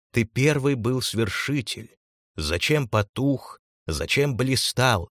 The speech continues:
земли чудесный посетитель? Вещали книжники, тревожились цари, толпа пред ними волновалась,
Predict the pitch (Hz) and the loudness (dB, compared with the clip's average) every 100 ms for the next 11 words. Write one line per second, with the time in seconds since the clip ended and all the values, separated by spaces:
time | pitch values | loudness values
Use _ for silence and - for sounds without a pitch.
0 | _ - 80 82 98 90 113 117 - 90 | _ -8 -2 0 2 0 -2 -2 -4 -2
1 | 107 110 104 104 - 104 - 98 - 113 | 0 0 -2 -4 -2 -4 -2 -4 -4 -4
2 | - - _ _ _ _ _ - 71 85 | -6 -16 _ _ _ _ _ -10 -2 0
3 | - - 135 139 143 98 104 151 139 135 | 0 0 0 0 0 0 0 0 0 -2
4 | 131 - 131 135 - 98 101 143 147 127 | -4 -6 -8 -8 -6 -2 2 4 2 0
5 | 123 110 - - 85 87 113 143 143 _ | -2 -2 -2 -2 0 0 -2 -4 -8 _
6 | _ _ _ _ 104 131 127 160 170 156 | _ _ _ _ 2 2 2 0 0 0
7 | 147 127 113 135 156 135 117 113 104 92 | -2 0 0 2 0 0 4 4 4 2
8 | 80 135 151 90 - - - | 2 0 0 -4 -6 -8 -10